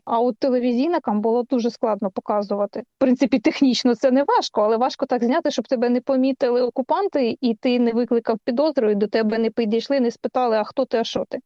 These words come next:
Знаєте, я не можу спокійно про це говорити. От пройшло три роки, я, я не можу нормально, чітко все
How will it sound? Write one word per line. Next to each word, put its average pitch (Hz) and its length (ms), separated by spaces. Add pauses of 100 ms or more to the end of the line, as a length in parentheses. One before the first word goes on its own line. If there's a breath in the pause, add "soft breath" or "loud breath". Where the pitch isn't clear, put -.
(320 loud breath)
Знаєте, 294 260
я 294 120
не 311 100
можу 302 280 (320)
спокійно 302 560
про 262 140
це 269 180
говорити. 247 480
От 214 100
пройшло 240 300
три 262 220
роки, 269 340
я, 262 320
я 269 220
не 277 100
можу 277 260
нормально, 262 500
чітко 269 520
все 247 340